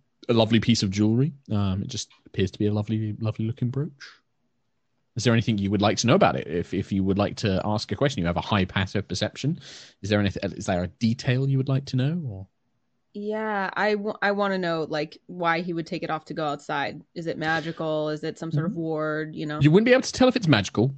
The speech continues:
Speaker 1: Straight up perception, unfortunately, you wouldn't be able to tell if it's magical. There's no glow to it. There's no obvious etchings or runes or symbols on it. It's odd. It's certainly very odd that he would take this brooch off.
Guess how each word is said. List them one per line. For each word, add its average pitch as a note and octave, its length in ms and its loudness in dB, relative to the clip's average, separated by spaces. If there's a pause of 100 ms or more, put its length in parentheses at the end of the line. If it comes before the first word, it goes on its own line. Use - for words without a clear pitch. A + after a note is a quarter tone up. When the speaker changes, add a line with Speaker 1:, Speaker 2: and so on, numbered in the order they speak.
(280)
Speaker 1:
Straight - 460 0
up C3 100 4
perception, B2+ 500 2
unfortunately, G#2+ 520 2
you G2 120 4
wouldn't G#2 160 4
be G2+ 80 4
able G2 120 2
to - 100 -10
tell A2 160 2
if G2 100 0
it's - 140 -6
magical. F#2+ 240 -2
There's G#2 120 0
no A#2 120 6
glow A2 400 6
to A2 220 2
it. - 60 2
There's F#2 120 -2
no G#2 160 4
obvious G#2 560 2
etchings G#2 560 0
or F2+ 240 -2 (140)
runes G#2+ 480 2
or A2+ 100 -2
symbols G2 420 2
on E2+ 140 0
it. - 240 -4 (400)
It's - 240 0 (100)
odd. E3+ 400 4 (120)
It's - 160 0
certainly D#3 340 4
very A#2 460 4
odd A2+ 260 6
that - 120 0
he A2 180 2
would G2 160 -2
take - 340 -2
this - 160 0
brooch F#2+ 400 0
off. - 420 -2